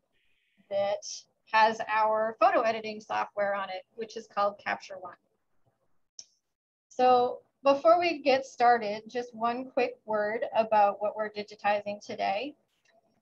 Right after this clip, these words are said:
Um, we are digitizing the artist file for Mel Casas from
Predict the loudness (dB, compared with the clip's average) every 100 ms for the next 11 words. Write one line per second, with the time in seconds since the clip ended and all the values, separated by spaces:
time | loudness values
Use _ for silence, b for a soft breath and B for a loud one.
0 | _ _ _ 2 6 6 6 2 -2 -8
1 | B B -20 -12 -4 -2 4 4 4 2
2 | 4 6 4 0 -4 -2 2 2 0 -4
3 | -8 -10 -14 -18 -20 -16 -2 2 2 0
4 | -4 0 2 0 -2 -6 -6 -6 -4 -2
5 | -2 -2 -6 -6 -10 -20 _ -8 -4 -4
6 | -6 -8